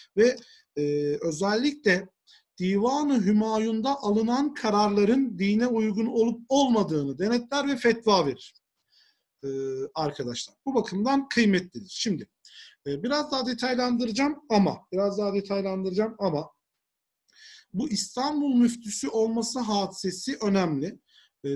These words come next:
çünkü Kurtuluş Savaşı sırasında hatırlayınız, e, İstanbul müftüsü ve Ankara müftüsü karşı karşıya gelecekler. Duymuşsunuzdur bunu. E, illaki hatırlıyorsunuzdur. E, mesela Mustafa Kemal'e,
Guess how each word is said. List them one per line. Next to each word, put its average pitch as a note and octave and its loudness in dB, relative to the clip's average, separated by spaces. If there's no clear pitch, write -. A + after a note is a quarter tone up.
çünkü A#3 -2
Kurtuluş A3+ -4
Savaşı A3 -2
sırasında G#3 -4
hatırlayınız, G#3+ -2
e, D3 -2
İstanbul A#3 -2
müftüsü A3 -4
ve A#3 -2
Ankara A3+ -2
müftüsü G#3 -2
karşı F3 -4
karşıya C#3+ -6
gelecekler. A2+ -12
Duymuşsunuzdur B2+ -10
bunu. E3 -10
E, B2+ -10
illaki D3+ -8
hatırlıyorsunuzdur. D3 -6
E, C#3+ -4
mesela F#3 -4
Mustafa F#3 -8
Kemal'e, F#3+ -2